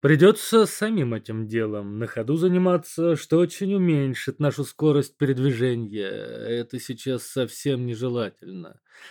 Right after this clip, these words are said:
Да и с открытой местности лучше уйти под защиту лесов. Хотя, конечно, со свежего следа колёс большого каравана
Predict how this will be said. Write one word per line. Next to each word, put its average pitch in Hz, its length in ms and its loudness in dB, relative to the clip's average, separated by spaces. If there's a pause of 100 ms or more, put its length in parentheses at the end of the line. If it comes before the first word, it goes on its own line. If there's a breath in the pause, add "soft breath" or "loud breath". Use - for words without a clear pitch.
(120)
Да 165 80 6
и 185 40 8
с 170 60 0
открытой 240 400 2
местности 233 540 -2
лучше 202 400 -2
уйти 208 540 -2
под 123 200 -6
защиту 147 440 0
лесов. 170 500 0 (720 soft breath)
Хотя, 220 300 2
конечно, 220 540 4
со 190 160 2
свежего 180 520 2
следа 190 560 0
колёс 185 600 2
большого 147 480 2
каравана 175 720 2